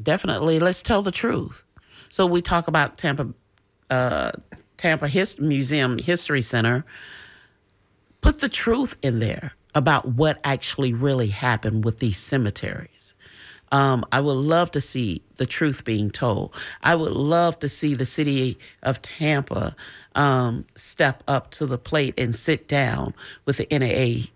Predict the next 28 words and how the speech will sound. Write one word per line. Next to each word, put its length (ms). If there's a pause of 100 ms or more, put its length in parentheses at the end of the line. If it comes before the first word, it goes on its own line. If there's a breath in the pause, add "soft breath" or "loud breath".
(200)
N 160
A 100 (240)
A 40
C 240
P 280
and 140
say, 200
"Hey, 380 (840 loud breath)
let's 280
talk 300
about 460
how 240
do 100
we 140
fix 420
this? 300 (280 loud breath)
How 240
do 80
we 200
right 320
this 280
wrong? 600 (260 loud breath)
Where 200
do 60
we 140
go 220
from 240
here?" 500